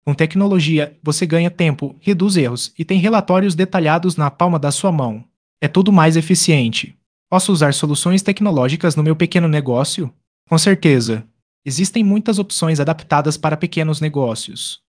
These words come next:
Você vai se surpreender com a facilidade. A gestão financeira tecnológica é cara? Nem sempre.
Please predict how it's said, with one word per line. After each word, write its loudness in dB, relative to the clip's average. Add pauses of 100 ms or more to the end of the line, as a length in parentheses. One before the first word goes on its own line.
(180)
Você -2
vai 2
se 0
surpreender 2
com -2
a 2
facilidade. 0 (360)
A 0
gestão 0
financeira 0
tecnológica 0
é 0
cara? -2 (320)
Nem 6
sempre. -2